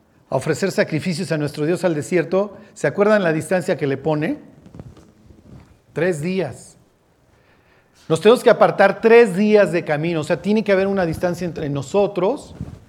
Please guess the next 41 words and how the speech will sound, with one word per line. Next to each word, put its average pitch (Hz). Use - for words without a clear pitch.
y 135
el 135
mundo. 185
Y 175
entonces 226
Faraón, 208
conforme 175
le 175
vienen 254
las 226
plagas, 214
empieza 185
a -
ceder 190
y -
les 170
dice, 180
"Bueno, 208
váyanse 233
ustedes, 214
pero 160
háganlo 196
aquí. 202
Digo, 196
ofrézcanle, 226
pero 160
aquí". 196
¿Ok? 127
Esas 247
son 269
las 277
propuestas 190
del 196
mundo. 202
"No 208
te 254
vuelvas 233
tan 190
loco, 196
hazlo 285
aquí". 302